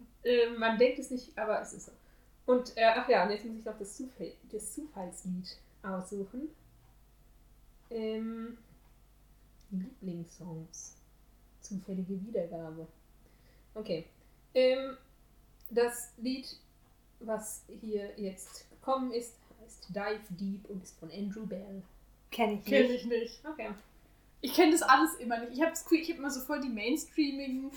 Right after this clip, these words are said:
Speaker 3: Lieder, die jeder kennt. Wie immer so, „Ja, hier, ich habe diese Indie-Band, die macht die Klimpern.“
Speaker 2: Ich hab heute, oh, das, ich hab heute das
Speaker 1: Indie
Speaker 2: Basic
Speaker 1: Klimper
Speaker 2: Super
Speaker 1: ist
Speaker 2: Basic.
Speaker 1: doch wohl mein Genre.
Speaker 3: Ja, aber das kenn ich immer alles nicht.
Speaker 1: Tut mir leid.
Speaker 3: Ja.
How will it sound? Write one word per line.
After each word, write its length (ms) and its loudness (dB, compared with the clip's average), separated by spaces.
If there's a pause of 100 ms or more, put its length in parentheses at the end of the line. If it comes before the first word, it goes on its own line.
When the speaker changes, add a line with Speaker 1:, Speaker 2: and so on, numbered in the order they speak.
(140)
Speaker 3:
Lieder, 320 6
die 100 0
jeder 300 4
kennt. 360 4
Wie 100 -2
immer 180 0
so, 80 -2 (220)
„Ja, 380 12
hier, 200 12
ich 80 2
habe 160 6
diese 220 -4
Indie-Band, 840 0 (160)
die 60 -12
macht 180 -4
die 40 -16
Klimpern.“ 520 -4
Speaker 2:
Ich 100 10
hab 160 12
heute, 360 12
oh, 200 12
das, 100 2
ich 80 -2
hab 120 4
heute 220 4
das 100 -2
Speaker 1:
Indie 80 12
Speaker 2:
Basic 280 12
Speaker 1:
Klimper 200 10
Speaker 2:
Super 220 12
Speaker 1:
ist 160 12
Speaker 2:
Basic. 140 12
Speaker 1:
doch 60 2
wohl 220 12
mein 400 6
Genre. 460 6
Speaker 3:
Ja, 80 12
aber 180 12
das 80 8
kenn 160 8 (140)
ich 80 0
immer 180 12
alles 220 4
nicht. 320 0
Speaker 1:
Tut 160 -10
mir 80 2
leid. 480 -4
Speaker 3:
Ja. 440 4